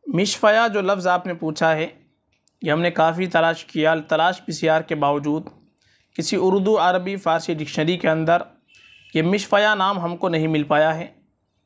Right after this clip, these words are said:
इसलिए मिशफया के बजाय कोई अच्छे माना वाला नाम रखें। ये नाम मुहम्मल और बेमाना नाम मालूम होता है, इसके बजाय कोई अच्छा नाम रखें।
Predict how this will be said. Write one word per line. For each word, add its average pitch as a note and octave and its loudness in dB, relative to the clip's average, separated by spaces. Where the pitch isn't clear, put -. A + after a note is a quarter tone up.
इसलिए G3 0
मिशफया F3 2
के G3+ -8
बजाय D#3+ 2
कोई F3+ -6
अच्छे D#3+ -4
माना D#3 2
वाला E3 2
नाम E3+ -2
रखें। E3+ -4
ये D#3+ 4
नाम F3+ 4
मुहम्मल F#3 0
और E3 -4
बेमाना D#3+ 0
नाम F3 0
मालूम F3 0
होता E3 0
है, G3+ -2
इसके - -6
बजाय D3 2
कोई - -4
अच्छा D#3 -4
नाम C3+ -2
रखें। - -8